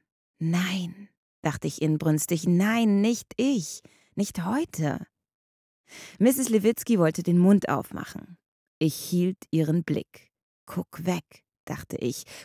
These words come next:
„guck weg, guck bitte einfach weg.“ Ihr Blick wurde hart.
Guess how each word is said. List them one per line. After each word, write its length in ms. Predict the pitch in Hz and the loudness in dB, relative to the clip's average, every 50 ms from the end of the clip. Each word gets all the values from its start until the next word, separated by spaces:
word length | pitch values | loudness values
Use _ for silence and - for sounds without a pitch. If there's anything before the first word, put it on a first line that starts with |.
| - | -6
„guck 380 | - - 247 277 - - 156 - | 2 4 4 4 2 0 -2 0
weg, 360 | 220 208 - - - - _ _ _ | 0 0 0 -4 -10 -20 _ _ _
guck 300 | - - 220 240 - - - _ | -4 -2 -2 -2 -2 -6 -2 _
bitte 340 | 170 175 - - 226 233 - - | 0 0 2 0 -2 -2 -2 0
einfach 560 | - 156 147 147 147 - - 214 208 - - | 0 0 2 0 0 -2 -6 -8 -8 -8 -6
weg.“ 360 | - 294 269 - - - _ _ _ _ _ _ _ _ _ _ _ _ - - - - - - | -6 -4 -4 -6 -8 -16 _ _ _ _ _ _ _ _ _ _ _ _ -20 -18 -18 -18 -16 -2
Ihr 160 | - - 208 | 2 4 4
Blick 340 | 180 214 220 226 - - - | 6 6 6 4 4 2 2
wurde 300 | 156 165 160 156 139 139 | 2 2 2 2 0 -2
hart. 460 | 156 - - - - - - - _ | -4 -8 -8 -10 -14 -16 -20 -20 _